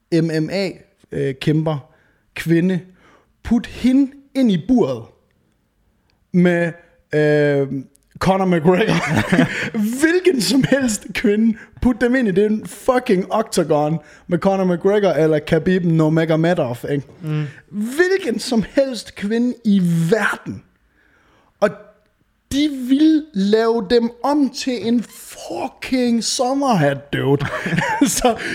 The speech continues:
Speaker 1: der er ingen chance for, at de vil kunne komme, altså, i nærheden af at vinde, bare på grund af, at det er en mand mod en kvinde.
Speaker 2: Nej. Jamen, det er det.
Speaker 1: Det kan ikke lade sig gøre. Vægtklasserne, det kan ikke lade sig gøre.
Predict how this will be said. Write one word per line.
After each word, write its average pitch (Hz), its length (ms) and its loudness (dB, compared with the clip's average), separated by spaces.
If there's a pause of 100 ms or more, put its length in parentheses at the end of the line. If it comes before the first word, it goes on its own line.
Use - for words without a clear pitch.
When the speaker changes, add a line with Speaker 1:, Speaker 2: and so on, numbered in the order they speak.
(160)
Speaker 1:
der 277 160 2 (100)
er 240 200 0 (420)
ingen 320 420 -2 (120)
chance 254 720 -4 (120)
for, 208 240 0
at 185 240 -4
de 226 60 0
vil 226 140 0
kunne 190 200 -6
komme, - 280 -8 (160)
altså, 240 160 -2 (100)
i 262 160 0
nærheden 269 640 -2
af 185 140 -2
at 156 100 0
vinde, 233 340 0 (500)
bare 233 260 -2
på 196 80 -6
grund 226 300 -2
af, 202 180 -2 (160)
at 160 160 0
det - 120 -4
er - 20 6
en 202 220 4
mand 240 260 0
mod 196 180 4
en 170 100 2
kvinde. 202 360 2
Speaker 2:
Nej. 139 240 -2 (600)
Jamen, 139 220 -6
det 127 80 -2
er 127 40 -4
det. 143 260 -2
Speaker 1:
Det 269 80 2
kan 269 80 0
ikke 294 80 -2
lade 262 100 0
sig 277 220 -2
gøre. 269 320 0 (180)
Vægtklasserne, 226 760 -2
det 233 160 -8
kan - 180 -2 (180)
ikke 302 120 -2
lade 247 100 0
sig - 180 -8
gøre. 269 260 -4